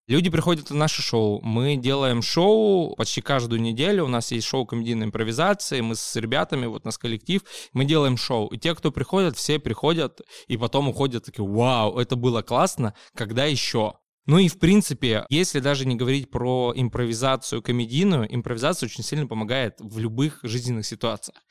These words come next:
Сейчас меня заставить врасплох очень сложно. Даже если что-то пойдет не так,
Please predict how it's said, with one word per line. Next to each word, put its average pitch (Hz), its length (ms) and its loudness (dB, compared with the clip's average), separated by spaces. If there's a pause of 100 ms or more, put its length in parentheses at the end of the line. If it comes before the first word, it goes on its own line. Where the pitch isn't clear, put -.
(220)
Сейчас - 480 -2
меня 135 220 0
заставить 123 560 -2
врасплох 160 500 0
очень 139 240 0
сложно. 120 500 -2
Даже 147 300 0
если 135 240 -2
что-то 139 320 -4
пойдет 123 360 -2
не 117 100 -4
так, 202 280 0